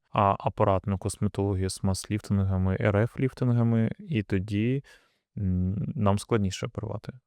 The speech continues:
Це величезний фіброз, це величезні спайки. І є от просто, от я помічаю на своїх пацієнтах, певна атрофія і с-, смаз ділянок, яка просто не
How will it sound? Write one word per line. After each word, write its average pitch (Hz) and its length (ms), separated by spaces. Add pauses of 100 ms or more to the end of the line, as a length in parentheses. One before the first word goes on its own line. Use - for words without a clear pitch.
(140)
Це - 140
величезний 101 500
фіброз, 95 520 (580)
це 110 420
величезні 98 520
спайки. 98 640 (340)
І 113 200
є 123 220 (200)
от - 180
просто, 110 540 (100)
от - 280
я 101 140
помічаю 101 480
на 98 80
своїх - 180
пацієнтах, 165 500
певна 120 360
атрофія 110 800
і 101 420 (160)
с-, - 640
смаз 113 560
ділянок, 120 480
яка 104 200
просто - 440
не 110 400